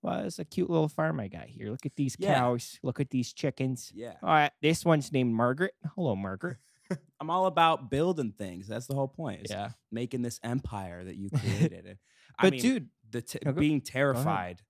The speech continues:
Speaker 2: So just quick point on Minecraft, like, when we, I was younger and, like, you'd be playing with your friends or something,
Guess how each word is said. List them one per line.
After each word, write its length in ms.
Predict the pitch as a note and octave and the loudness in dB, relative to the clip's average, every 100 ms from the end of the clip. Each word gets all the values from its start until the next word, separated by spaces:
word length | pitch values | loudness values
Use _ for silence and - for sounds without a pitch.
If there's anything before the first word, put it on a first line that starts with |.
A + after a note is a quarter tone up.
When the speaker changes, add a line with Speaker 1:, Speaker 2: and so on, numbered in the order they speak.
| _ | _
Speaker 2:
So 160 | - | -10
just 300 | C3+ E3 - | -4 -4 -2
quick 240 | - D3+ - | -4 -4 -2
point 180 | C#3+ | -2
on 80 | C3 | 0
Minecraft, 400 | G#2+ A2 A2 G2+ G#2 | 0 0 -2 -2 -2
like, 160 | F#2 - _ - | -4 -8 _ -4
when 180 | A#2 | -2
we, 80 | A#2 - | -2 2
I 100 | A2+ | 2
was 200 | C#3+ A#2 | 2 0
younger 440 | A2 A2 B2+ D3 C#3+ _ _ | -2 -2 0 -2 -4 _ _
and, 120 | A#2+ A2+ | -4 0
like, 280 | G#2+ G#2 _ _ _ | -2 -4 _ _ _
you'd 220 | A2+ A#2+ | -2 0
be 100 | A#2+ | 0
playing 720 | A2+ A#2 A2+ A2+ A2 A2 A2 - _ _ | -4 -4 -4 -2 -2 -4 -6 -8 _ _
with 160 | A2 | -6
your 100 | G2+ | -6
friends 320 | G2+ G2+ G#2+ G#2 | -6 -4 -4 -4
or 40 | |
something, 580 | G#2 A2 F#2+ G#2+ G2+ G2+ | -6 -6 -4 -4 -4 -6